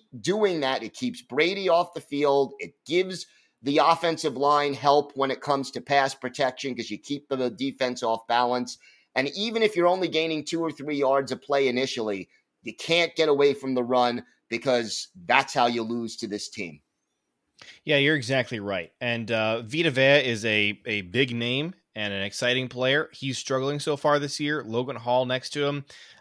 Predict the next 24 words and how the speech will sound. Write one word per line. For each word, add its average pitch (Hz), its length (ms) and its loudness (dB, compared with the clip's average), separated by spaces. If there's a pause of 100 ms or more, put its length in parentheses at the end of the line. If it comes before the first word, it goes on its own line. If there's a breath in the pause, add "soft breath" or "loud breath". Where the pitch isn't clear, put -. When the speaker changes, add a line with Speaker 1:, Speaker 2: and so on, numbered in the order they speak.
Speaker 2:
uh, 110 360 0
really, 127 560 -2
really, 117 520 -4 (140)
uh, 98 580 -8
not 113 460 0
playing 120 380 -2
well 110 240 0
at 101 80 -2
all. 117 400 2 (320 soft breath)
Uh, 107 120 -4
the 113 120 -6
other 120 100 -4
guy 123 500 2 (120)
that 110 220 -8
they 113 80 -8
have 117 340 2
on 113 220 -6
that 110 180 -4
defensive 107 400 -10
line 110 220 -2
is, 101 280 -10
uh, 101 220 -6
William 113 340 -8
Golston. 127 680 -4